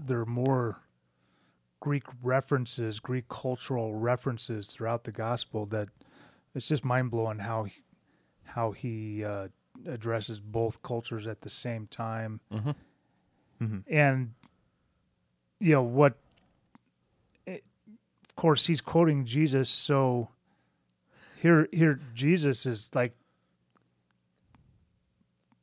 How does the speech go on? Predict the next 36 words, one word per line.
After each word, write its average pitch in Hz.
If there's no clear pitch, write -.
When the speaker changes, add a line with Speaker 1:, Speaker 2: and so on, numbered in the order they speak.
Speaker 1:
showing 135
off. 123
<laughs> 143
Speaker 3:
Mm-hmm. 110
Speaker 1:
And, 147
uh, 156
you 165
know, 156
someone's 180
talked 151
about, 131
you 156
know, 127
John, 147
John 151
ended 131
up 131
in 127
Asia 135
Minor, 127
you 143
know, 123
some 139
years 120
later, 127
and 120
then 123
he 123
sends 131
a 120
text 135
back 123
to 139
Peter. 143
It's 117
like, 127